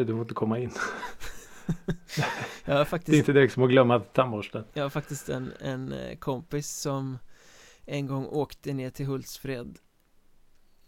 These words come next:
Speaker 2: supertaggad, klev ur bilen, stod i kön för att sen komma fram till insläppet och, ah, fan, biljetten är hemma.
Speaker 1: Nej.
Speaker 2: <laughs> När vi var i unga år, så han fick ju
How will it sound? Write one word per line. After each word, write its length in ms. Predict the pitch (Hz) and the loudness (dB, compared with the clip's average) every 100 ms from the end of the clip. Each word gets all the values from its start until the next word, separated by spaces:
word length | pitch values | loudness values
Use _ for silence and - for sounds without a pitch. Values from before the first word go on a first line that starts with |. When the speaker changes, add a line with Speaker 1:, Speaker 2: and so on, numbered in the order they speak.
| - | -14
Speaker 2:
supertaggad, 920 | - - 147 131 139 127 131 131 165 - - | -8 -4 -4 -2 -2 -2 -4 -6 -10 -20 -16
klev 220 | - 139 | -8 -2
ur 60 | 135 | -2
bilen, 360 | 131 131 127 135 | 0 -2 -2 -4
stod 240 | 143 131 | -4 -4
i 60 | 135 | -2
kön 340 | 139 127 131 | -2 -2 -4
för 160 | - 135 | -6 -8
att 60 | |
sen 120 | 127 123 | -8 -8
komma 160 | 131 | -8
fram 220 | 131 123 | -4 -4
till 100 | 123 | -4
insläppet 380 | 131 - 120 - | -6 -8 -12 -10
och, 140 | 123 107 | -8 -6
ah, 320 | 160 214 226 | -6 -8 -10
fan, 400 | - 254 139 127 | -12 -10 -10 -8
biljetten 420 | 135 127 - 202 | -8 -8 -10 -10
är 60 | 233 | -10
hemma. 340 | - 139 143 - _ _ _ _ _ _ - | -10 -10 -10 -14 _ _ _ _ _ _ 0
Speaker 1:
Nej. 920 | 196 196 190 170 160 - 151 - - - - - - | 6 6 6 6 6 4 4 2 -2 -6 -10 -10 -16
Speaker 2:
<laughs> 380 | - - - - | -12 -10 -8 0
När 120 | 170 | 2
vi 100 | 147 | 2
var 220 | 139 135 | 2 2
i 200 | 127 131 - - | 0 -4 -8 -12
unga 340 | - 180 151 139 | 2 6 6 6
år, 160 | 131 | 4
så 120 | 131 139 | 2 0
han 100 | 139 | 0
fick 220 | 165 - | -4 0
ju 180 | 151 | 0